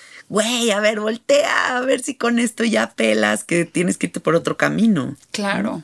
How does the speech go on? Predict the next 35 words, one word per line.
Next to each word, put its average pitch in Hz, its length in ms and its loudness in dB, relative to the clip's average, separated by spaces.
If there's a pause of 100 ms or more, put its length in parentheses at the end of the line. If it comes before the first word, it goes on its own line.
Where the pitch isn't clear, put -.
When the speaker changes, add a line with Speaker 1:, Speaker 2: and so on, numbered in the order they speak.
(100)
Speaker 1:
Sí. 233 360 -2
Speaker 2:
sí, 247 300 0
sí, - 20 -8
sí, 269 240 -2
esa 208 300 -2
inteligencia 214 640 0
divina 202 380 -4
que - 100 -14
siempre 196 340 -6
está 196 400 -6 (800)
actuando. 220 640 0 (480)
Speaker 1:
Sí. - 320 -4 (140)
Speaker 2:
El 165 120 -14
cuerpo 233 320 2
es 233 120 -2
inteligencia 180 540 -4
divina, 180 260 0
el 165 80 -8
cuerpo 185 260 0
no 202 160 2
es 190 80 -2
nuestro 196 340 -2
tampoco. 160 460 -8 (960)
No 175 180 -4
es 180 80 -4
cierto. 240 380 0 (140)
De 180 140 -2
hecho, 247 180 0
es 196 160 -2
más, 160 220 -4
ni 175 160 -2
un 247 100 4
pensamiento 156 460 -2
es 143 60 -10
nuestro. - 260 -8